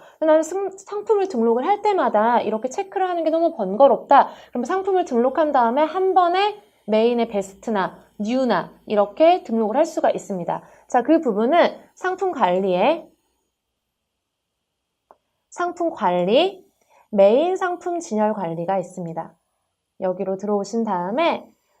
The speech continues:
자, 지금은 베스트예요. 여러분이 메인에 몇 가지의 리스트가 있는지는 모르겠지만 그 리스트만큼 여기에 이름이 있을 거예요. 저는 베스트에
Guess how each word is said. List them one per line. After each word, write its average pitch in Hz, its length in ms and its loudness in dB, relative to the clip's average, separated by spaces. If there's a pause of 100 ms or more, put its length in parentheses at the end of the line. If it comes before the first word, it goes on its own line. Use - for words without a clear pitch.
(140)
자, - 420 -2 (260)
지금은 330 440 0
베스트예요. 196 1040 4
여러분이 262 680 2
메인에 247 540 4
몇 175 300 0
가지의 359 800 2 (320)
리스트가 277 520 2
있는지는 208 540 -2
모르겠지만 190 540 -2
그 294 80 -4
리스트만큼 320 720 -2
여기에 208 420 2
이름이 208 400 -4
있을 349 340 -6
거예요. 220 500 4 (220)
저는 285 220 -2
베스트에 339 800 4